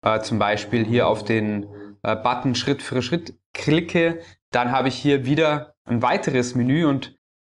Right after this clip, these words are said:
da auf der Seite gibt's noch einiges, wo man draufklicken kann. Und dann sehe ich auch hier, wenn ich wieder runterscroll, ja, es ist um einiges umfangreicher als wie jetzt ein Blog.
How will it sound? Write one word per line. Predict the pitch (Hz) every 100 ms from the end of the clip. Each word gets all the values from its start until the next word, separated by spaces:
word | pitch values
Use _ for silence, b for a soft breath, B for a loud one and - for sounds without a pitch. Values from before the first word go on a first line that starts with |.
| _ -
da | 101
auf | 117 -
der | 120
Seite | 123 127 135
gibt's | 131 -
noch | 139
einiges, | - 160 135 131
wo | 131
man | 120 113
draufklicken | - 123 147 - 139 139
kann. | 127 120 123
Und | -
dann | 110 107
sehe | 117
ich | 117
auch | 92 -
hier, | 127 127
wenn | 117
ich | 117
wieder | 110
runterscroll, | 110 113 113 113 - 104 104 101 - _ _ _ _
ja, | 127 123 - - _
es | 135 127
ist | 180
um | 180 -
einiges | 135 202 202 165 160 - -
umfangreicher | 160 202 220 147 123 110 110 - 143
als | - 117 123
wie | 127
jetzt | 123
ein | 120
Blog. | 117 131 190 -